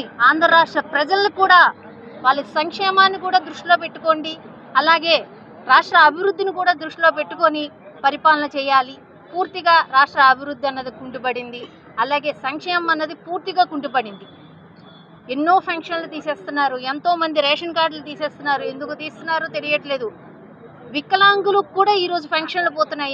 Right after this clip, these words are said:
ఎందుకు పోతున్నాయో తెలియట్లేదు. వాళ్ళు వికలాంగులు, వాళ్ళు ఏ పని చేసుకోలేరు. వాళ్ళ ఇంట్లో తల్లిదండ్రుల మీద ఎంత ఆధారపడతారో మనకు తెలుసు. వాళ్ళకి ఏ రకంగా మందులు గాని, వాళ్ళకి ఏ రకంగా, ఊ, డాక్టర్స్ గాని కావాలి, వాళ్ళకి ఎంత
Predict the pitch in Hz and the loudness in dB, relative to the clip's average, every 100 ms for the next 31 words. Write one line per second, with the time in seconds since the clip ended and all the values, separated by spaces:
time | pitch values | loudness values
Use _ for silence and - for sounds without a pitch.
0 | 285 320 330 311 311 302 302 294 277 277 | -8 -8 -4 -4 -4 -4 -4 -4 -6 -6
1 | 262 233 190 165 - - - 247 247 233 | -8 -10 -12 -16 -20 -20 -6 -2 -2 -4
2 | 247 339 339 330 294 226 240 247 285 339 | -6 0 0 0 -4 -2 -2 -2 -4 -14
3 | 370 370 403 359 349 - 330 311 285 233 | 0 0 0 -4 -6 -10 -6 0 0 -2
4 | 190 - - - - - 269 302 311 320 | -6 -20 -20 -20 -20 -14 2 2 2 -2
5 | 349 311 302 339 349 339 339 311 311 302 | -2 -2 -6 2 2 2 -8 -4 -4 -4
6 | 285 311 339 311 339 330 320 311 311 320 | -8 -2 2 2 2 0 -2 -2 -2 -2
7 | 294 269 285 277 - 220 - - - - | -4 -10 -12 -12 -12 -16 -16 -20 -20 -20
8 | - - - 269 302 311 311 349 320 330 | -20 -20 -4 -2 -2 -4 -2 0 0 -2
9 | 339 339 302 285 311 320 302 294 302 302 | -6 -4 -4 -4 -6 -12 -8 -8 -8 -4
10 | 269 269 285 302 311 311 349 349 339 285 | -6 -6 -6 -4 -4 -4 -4 2 4 2
11 | - - - - - 285 262 233 220 202 | -2 -20 -20 -20 -10 -10 -8 -12 -12 -16
12 | - 262 - 285 392 370 349 311 302 294 | -20 -18 0 2 2 -6 -8 -4 -4 -4
13 | 294 277 302 285 294 269 247 262 247 254 | 0 0 0 -6 -6 -6 -6 -12 -14 -12
14 | 294 | -6